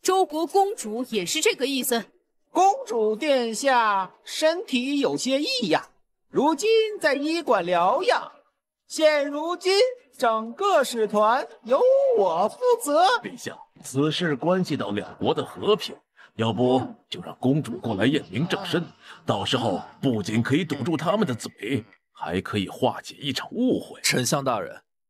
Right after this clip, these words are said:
Speaker 4: 你到底是庆国的丞相还是周国的狗？他在侮辱我们庆国，你难道看不出来吗？
Speaker 3: 你算什么东西？在这朝堂之上，有你说话的份儿吗？
Speaker 1: 够了！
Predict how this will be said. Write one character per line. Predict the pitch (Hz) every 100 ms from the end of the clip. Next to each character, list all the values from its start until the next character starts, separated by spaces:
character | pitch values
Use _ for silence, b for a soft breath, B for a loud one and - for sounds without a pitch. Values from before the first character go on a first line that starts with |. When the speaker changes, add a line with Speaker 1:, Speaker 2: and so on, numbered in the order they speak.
| _
Speaker 4:
你 | - 262
到 | 311 294
底 | 175
是 | 143
庆 | 180 285 220
国 | 151
的 |
丞 | 170 - 147
相 | 220 156
还 | 143
是 | -
周 | 240
国 | 247 247
的 |
狗？ | 196 - 98 139 - _
他 | - 190
在 | 208
侮 | 220 277
辱 | 247 208
我 |
们 | 147
庆 | 151 233
国， | 151 131 147 B B _
你 | - 254
难 | 262
道 | 294
看 | - 302
不 | 269
出 | 302
来 | 196 190
吗？ | 247 123
Speaker 3:
你 | 123 151
算 | - 220
什 | 196 117
么 | 131
东 | - 135
西？ | - 196 - _ _ _ _ _ _
在 | -
这 | -
朝 | - - 143
堂 | - 233
之 | 170
上， | 117 - - - _
有 | - 208 302
你 | 240
说 | - 254 254
话 | 226
的 | 180
份 | - 277
儿 | -
吗？ | -
Speaker 1:
够 | 440 349
了！ | 277 240